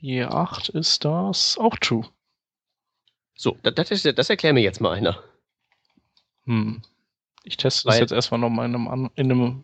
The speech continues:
Speaker 1: richtigen Browser.
Speaker 2: <laughs> Da wird das bestimmt nicht so sein, oder?
Speaker 1: Hm, Webplattform daily punkt org, Source Code sieht auch schön aus. Ich hab da nämlich einfach mal eine Konsole geöffnet und das gesehen.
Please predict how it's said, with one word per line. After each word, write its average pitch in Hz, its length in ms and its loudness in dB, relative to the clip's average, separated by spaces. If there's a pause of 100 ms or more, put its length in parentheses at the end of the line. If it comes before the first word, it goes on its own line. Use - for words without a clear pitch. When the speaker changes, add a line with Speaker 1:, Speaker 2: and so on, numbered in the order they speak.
Speaker 1:
richtigen 160 420 2
Browser. 160 440 2 (420)
Speaker 2:
<laughs> - 280 -2
Da 120 300 0
wird 135 120 -6
das 131 120 -4
bestimmt - 380 -14
nicht - 200 -12
so - 120 -16
sein, 76 240 -14
oder? 180 220 -10 (120)
Speaker 1:
Hm, 131 440 0
Webplattform 139 680 2
daily 160 340 4
punkt 139 280 -4
org, - 440 0
Source 170 340 0
Code 151 200 0
sieht - 180 -2
auch - 140 -4
schön 110 320 0
aus. 117 320 2 (2000)
Ich - 140 -8
hab 139 100 0
da 123 120 4
nämlich 117 220 4
einfach - 300 -6
mal 117 140 2
eine 127 160 0
Konsole 127 480 2
geöffnet - 500 -4
und 151 180 -4
das - 160 -4
gesehen. 147 380 4